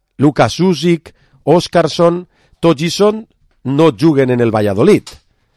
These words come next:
juguen en la Reial. Però bueno, s'oblida. I això és bo que s'oblide, perquè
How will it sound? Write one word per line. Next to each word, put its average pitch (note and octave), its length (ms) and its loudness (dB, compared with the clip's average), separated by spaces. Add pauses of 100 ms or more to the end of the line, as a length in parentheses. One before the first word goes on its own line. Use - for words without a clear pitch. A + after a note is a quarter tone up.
(140)
juguen C#3 300 0
en C3+ 100 2
la G#2 100 -4
Reial. F#2 520 -2 (720)
Però G2 180 -6
bueno, A2+ 340 -2 (540)
s'oblida. C3+ 580 0 (220)
I C3+ 100 0
això A3+ 220 2
és E3 100 -6
bo A3+ 140 2
que D#3+ 100 -4
s'oblide, F3 400 0
perquè D3 540 0